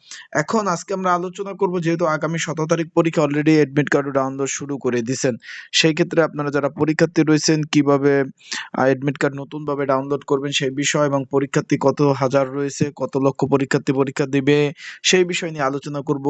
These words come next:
এবং পরীক্ষা এমসিকিউ হবে না লিখিত হবে, বিস্তারিত বিষয়। তাহলে আমরা একটু, আহ, তাদের নোটিশটা পড়ি।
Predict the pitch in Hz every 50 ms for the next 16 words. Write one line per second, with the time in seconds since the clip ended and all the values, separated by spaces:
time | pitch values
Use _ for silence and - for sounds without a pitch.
0 | 147 143 139 131 127 131 131 120 127 131 139 135 - 143 139 143 - - 156 156
1 | 165 160 151 151 143 156 151 143 131 123 127 120 151 160 170 180 196 175 143 131
2 | - - 147 135 123 120 127 127 127 - 147 120 - _ - - - - - -
3 | _ - 160 170 170 180 196 202 190 170 156 160 156 156 156 156 - 165 165 160
4 | 151 135 - - _ - - 135 131 127 131 - 139 135 135 135 139 151 151 175
5 | 165 - - 147 - 180 185 147